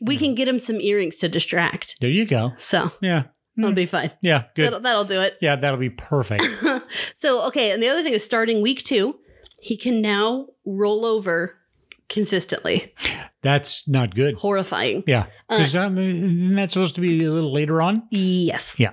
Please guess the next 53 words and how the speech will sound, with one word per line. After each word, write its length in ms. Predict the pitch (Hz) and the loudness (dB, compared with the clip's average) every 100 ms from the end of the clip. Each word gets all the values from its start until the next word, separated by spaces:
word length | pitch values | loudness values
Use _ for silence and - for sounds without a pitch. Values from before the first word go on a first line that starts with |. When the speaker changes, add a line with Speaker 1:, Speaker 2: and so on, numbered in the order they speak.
| - | 2
Speaker 2:
Okay, 220 | 202 285 | 0 0
well, 180 | 269 185 | 0 0
that's 160 | 180 - | -2 -2
good. 200 | - - | -2 -2
I'm 200 | 180 247 | -2 -2
taking 320 | 214 208 185 143 | 0 -2 0 0
that 160 | 139 | 2
as, 220 | 120 113 | 0 0
g-, 300 | 101 107 196 | -2 -4 -2
now, 220 | 175 190 156 | 0 0 0
you 120 | 156 | 0
know 80 | 165 | 2
what? 200 | 170 120 | 0 0
I'm 120 | 139 165 | 0 0
gonna 140 | 143 | 0
pronounce 320 | - 139 131 | 2 0 2
him 120 | 113 | -2
gifted. 400 | 98 127 - 90 - | 0 0 0 -4 -2
Speaker 1:
Oh, 260 | 226 269 202 | 0 0 0
he's 220 | 240 202 | -4 -2
gifted. 280 | 220 214 - | 0 0 0
Speaker 2:
I'm 60 | 170 | 0
gonna 140 | 165 | 0
go, 180 | 151 151 | 2 0
I'm 260 | 139 185 170 | 0 0 2
gonna 160 | 170 | 2
just 360 | 139 131 143 - | 0 0 -2 2
go 140 | 147 | 0
G 240 | 113 135 151 | 2 2 2
and 100 | 139 | 0
T, 180 | 135 | -2
gifted 280 | 101 135 151 | 2 2 2
and 140 | 143 147 | -2 0
Speaker 1:
Yeah, 80 | |
Speaker 2:
talented. 200 | 143 247 | -2 0
Speaker 1:
yeah, 120 | 262 220 | 0 2
he's 240 | 254 226 | -2 -2
G 160 | 240 247 | -2 -2
and 100 | 247 | 0
T. 220 | 254 220 | 0 0
Um, 340 | 247 240 233 190 - | 0 0 0 -2 -2
Mark 300 | 214 247 269 | -2 0 0
keeps 220 | 262 214 | -2 -2
calling 240 | 233 208 196 | -2 0 0
him 380 | 202 190 185 - | 0 0 -2 -4
prison 380 | - 208 214 190 | -4 -2 0 0
baby 260 | 180 175 | 0 -2
strong. 380 | 165 185 151 135 135 - | -4 0 -2 0 0 -2
Speaker 2:
<laughs> 160 | - - | -6 -2
Speaker 1:
That's 400 | 170 - 247 220 | -2 0 -2 -2
what 120 | 226 | -2
he 100 | 330 - | 0 0
is. 920 | 453 - 339 330 359 262 247 247 | 0 0 -2 -2 -2 -2 0 -2